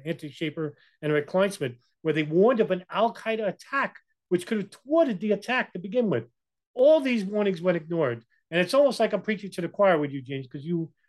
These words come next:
you know, obviously you mentioned this in the film, but you've been saying this for years. It, it, it, when you said before, if it happens once, we can understand. But if it's a repetitious, uh, incident,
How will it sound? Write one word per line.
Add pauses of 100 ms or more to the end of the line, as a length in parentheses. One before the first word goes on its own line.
(120)
you
know,
obviously
you
mentioned
this
in
the
film,
but
you've
been
saying
this
for
years. (840)
It,
it,
it,
when
you
said
before, (280)
if
it
happens
once,
we
can
understand.
But
if
it's
a
repetitious,
uh,
incident,